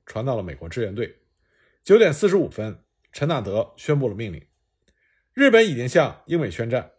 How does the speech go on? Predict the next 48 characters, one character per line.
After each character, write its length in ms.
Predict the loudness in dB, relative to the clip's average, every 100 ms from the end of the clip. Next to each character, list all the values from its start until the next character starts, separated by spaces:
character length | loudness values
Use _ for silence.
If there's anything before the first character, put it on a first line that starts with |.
| _ 0
本 160 | 0
司 140 | 2 0
令 160 | 2
部 340 | 0 -4 _ _
将 240 | 2 2
每 220 | 0 -2
日 140 | 0 2
二 180 | 4 2
十 80 |
四 100 | 2
小 160 | 0 0
时 320 | -2 -8 -8
处 160 | -12 -14
于 80 | -6
戒 200 | -4 -2
备 80 |
状 160 | -4 -10
态， 240 | -12 -18 _ _ _ _
并 160 | -6 -2
将 160 | -2 -2
抗 280 | -4 -4
击 320 | -2 -6 -6 -12
敌 140 | -4 -2
人 180 | 0
的 240 | -2 -4 _
敌 140 | -6
对 80 | -4
行 220 | -6 -10
动。 120 | -14 -14 _ _ _ _ _ _ _ _
第 100 | 2
三 200 | 4 4
中 120 | 2
队 220 | 4 2 0 _
作 160 | _ 2
为 120 | 2
第 160 | 0 -8
一 20 |
梯 180 | -8 -6
队， 260 | -6 -6 _
第 80 | 2
二 120 | 4
中 140 | 2 -2
队 240 | -4 -6
是 160 | -12 -12
支 200 | -4 -2
援 120 | -2
梯 160 | -6 -12
队， 260 | -12 -14